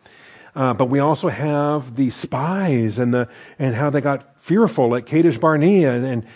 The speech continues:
that's not this either, okay? That's chapter eleven. We're gonna get to that. This chapter, though, is curious.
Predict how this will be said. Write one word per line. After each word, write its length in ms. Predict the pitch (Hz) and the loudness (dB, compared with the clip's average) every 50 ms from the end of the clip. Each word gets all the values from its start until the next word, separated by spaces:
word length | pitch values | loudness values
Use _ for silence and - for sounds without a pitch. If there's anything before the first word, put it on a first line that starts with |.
| - _ _ | -20 _ _
that's 220 | - 135 131 - - | -6 -6 -6 -4 -2
not 180 | 135 131 123 | -4 -2 -2
this 180 | - 123 107 120 | -4 -6 -4 -4
either, 300 | 123 110 101 95 101 - - | -6 -6 -8 -10 -14 -14 -12
okay? 160 | - 110 110 | -10 -8 -8
That's 260 | 107 117 120 - - | -8 -10 -10 -14 -20
chapter 320 | _ - 131 120 107 - | _ -10 -10 -10 -8 -6
eleven. 280 | 117 110 107 104 101 98 | -6 -6 -6 -8 -10 -12
We're 80 | 101 113 | -12 -12
gonna 100 | 117 110 | -12 -10
get 140 | 110 101 | -12 -12
to 100 | - - | -12 -14
that. 200 | 120 107 107 - _ _ _ _ - - - _ _ _ _ _ | -14 -14 -16 -16 _ _ _ _ -20 -20 -20 _ _ _ _ _
This 440 | - 123 117 127 156 220 262 262 - | -12 -6 0 2 4 4 4 2 -2
chapter, 520 | - - - 180 170 151 131 - - 120 117 | -6 -4 -2 -2 0 0 -2 -2 -2 -4 -2
though, 320 | 113 117 117 113 113 113 | -2 -2 -2 -2 -2 -2
is 100 | 117 113 | -4 -6
curious. 640 | - - 147 143 139 120 107 98 90 - - - | -6 -6 -4 -2 -2 -2 -2 -6 -8 -12 -16 -20